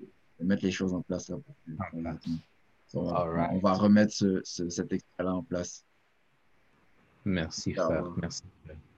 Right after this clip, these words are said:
Speaker 2: Donc, vous voyez à quel point la semaine prochaine va être important et crucial pour bien commencer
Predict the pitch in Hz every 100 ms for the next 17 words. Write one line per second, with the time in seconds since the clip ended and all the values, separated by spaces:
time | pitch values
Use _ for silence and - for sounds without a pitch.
0 | _ _ - - _ 92 95 98 104 120
1 | 127 135 - 123 120 110 107 104 107 127
2 | 107 92 - 117 110 110 - 120 110 -
3 | 110 - 123 123 - - 95 90 117 139
4 | 131 101 98 92 - 117 117